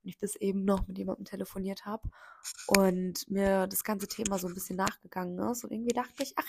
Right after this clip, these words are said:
ich mache jetzt mal so spontan eine kleine Podcast-Folge dazu, zu dem ganzen Thema, sei, wer du sein willst, aber bitte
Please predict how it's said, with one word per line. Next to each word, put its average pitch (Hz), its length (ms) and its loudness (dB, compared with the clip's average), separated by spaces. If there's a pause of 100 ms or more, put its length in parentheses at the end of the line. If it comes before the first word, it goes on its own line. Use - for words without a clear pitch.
ich - 80 -16
mache 208 140 -6
jetzt - 140 -12
mal 196 100 0
so 190 80 -2
spontan 196 640 0
eine 180 180 2
kleine 175 380 -4 (420)
Podcast-Folge - 800 0
dazu, 170 360 -4
zu - 200 -4
dem 208 160 4
ganzen 262 360 2
Thema, 208 540 2 (460)
sei, 202 680 2
wer 180 120 2
du 175 160 -2
sein 170 480 -2
willst, 190 640 -4
aber 170 240 -2
bitte 190 580 -2